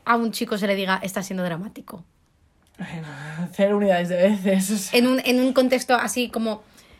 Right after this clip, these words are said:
Speaker 1: ma-, más formal, digamos, porque, jolín, yo, pues, mm, es una frase que además utilizo mucho, entonces se lo digo a, a, en plan, eh, no,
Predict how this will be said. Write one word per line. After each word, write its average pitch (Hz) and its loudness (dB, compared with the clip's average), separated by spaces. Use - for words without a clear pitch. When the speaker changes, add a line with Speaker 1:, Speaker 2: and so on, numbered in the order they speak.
Speaker 1:
ma-, 220 -6
más 226 -2
formal, 208 -2
digamos, 170 -6
porque, 175 -14
jolín, 180 -6
yo, 170 -4
pues, - -18
mm, 185 -10
es 202 -4
una 220 0
frase 208 -6
que 202 -2
además 214 -4
utilizo 175 -6
mucho, 170 -8
entonces 185 -4
se - -6
lo 170 -6
digo 180 -4
a, - -6
a, 185 -4
en 208 0
plan, 202 2
eh, 220 0
no, 269 4